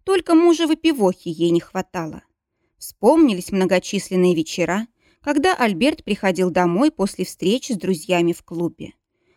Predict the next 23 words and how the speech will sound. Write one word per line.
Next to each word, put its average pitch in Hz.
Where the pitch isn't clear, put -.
Он 185
шумно 254
вваливался 170
в -
холл, 202
тяжело 311
дыша, 202
поднимался 190
по 175
лестнице, 185
пьяным 294
голосом 254
выкрикивал 202
имя 294
своего 185
камердинера, 185
потом 349
что-то 320
бессвязно 180
требовал 214
и 185
шёл 180
спать. -